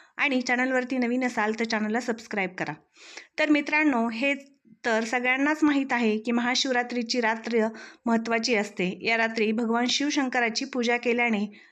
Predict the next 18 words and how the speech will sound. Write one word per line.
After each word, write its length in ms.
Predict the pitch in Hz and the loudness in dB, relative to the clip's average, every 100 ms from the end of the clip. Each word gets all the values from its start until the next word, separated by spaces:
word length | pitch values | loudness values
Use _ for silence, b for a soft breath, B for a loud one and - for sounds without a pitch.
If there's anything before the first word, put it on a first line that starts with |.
| B B | B B
त्यांचे 260 | - 262 311 | -4 0 -2
स्तोत्र 420 | 311 277 285 311 | -2 -2 -2 0
म्हणल्याने, 600 | 285 269 262 254 240 208 | 0 0 0 0 0 0
भगवान 340 | 208 233 240 247 | 0 0 0 0
शिवशंकराच्या 680 | 254 247 240 233 233 233 233 | 0 0 -2 0 -2 0 0
नावाचा 400 | 226 226 226 240 226 | 0 0 0 -2 0
जप 240 | 233 226 - | -2 -2 -4
केल्याने 420 | 233 220 208 208 | 0 0 0 -2
सर्व 300 | 226 240 262 | -2 0 0
पापांचा 480 | 254 220 208 208 240 | 0 -2 -2 -2 -2
नाश 320 | 233 220 - | 0 0 -2
होतो, 340 | 180 165 165 B B B B - | -2 -6 -10 B B B B -2
शिवलोकांची 760 | 302 330 330 330 311 302 311 | 4 6 6 4 4 4 4
प्राप्ती 480 | 311 - 262 254 277 | 0 0 -2 0 -2
होते, 340 | 254 233 208 | 0 2 2
मनोकामना 600 | 214 220 240 240 233 240 247 | 2 0 0 0 0 0 -2
पूर्ण 320 | 247 247 262 | -2 0 0
होते. 360 | 247 214 165 | 0 0 -2